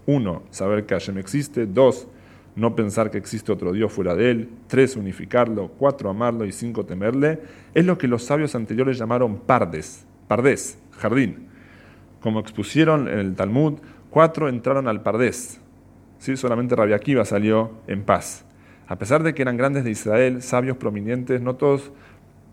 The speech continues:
tenían la capacidad necesaria para comprender y captar cabalmente tales conceptos.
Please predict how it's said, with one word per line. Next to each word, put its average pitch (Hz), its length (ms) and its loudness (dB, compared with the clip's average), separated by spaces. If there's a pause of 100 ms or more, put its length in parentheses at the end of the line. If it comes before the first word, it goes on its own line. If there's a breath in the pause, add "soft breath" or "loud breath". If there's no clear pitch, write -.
(440)
tenían 123 360 2
la 113 80 0
capacidad 107 420 -2
necesaria 117 460 -2
para 101 160 -2
comprender 98 420 -4
y 113 60 -2
captar 113 360 -2
cabalmente 110 500 -2
tales 104 220 -2
conceptos. 92 640 -6